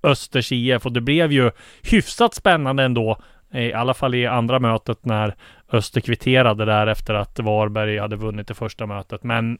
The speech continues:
det blev ändå en ganska klar seger för Varberg. Och, ja, vad säger vi om det? Makoto Asahara som är här nu med mig,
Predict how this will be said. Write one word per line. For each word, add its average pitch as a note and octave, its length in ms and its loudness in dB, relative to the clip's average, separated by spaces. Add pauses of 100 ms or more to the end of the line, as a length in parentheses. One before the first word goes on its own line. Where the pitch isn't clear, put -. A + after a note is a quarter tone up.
(120)
det C#3 140 0
blev B2 220 4
ändå G#2+ 440 -2
en A2+ 140 -8
ganska G#2 280 -8
klar G#2 420 -4 (200)
seger G#2+ 460 -2
för A2+ 160 -4
Varberg. G#2 600 -2
Och, - 440 -8 (220)
ja, C3 80 2
vad C3 120 2
säger C#3 220 2
vi C3+ 60 2
om C3+ 80 0
det? C3+ 220 4 (380)
Makoto C#3+ 840 4 (160)
Asahara B2 600 4
som B2+ 160 -2
är A#2 60 4
här A#2 180 4
nu A2+ 280 0
med A#2 400 0
mig, A2 380 0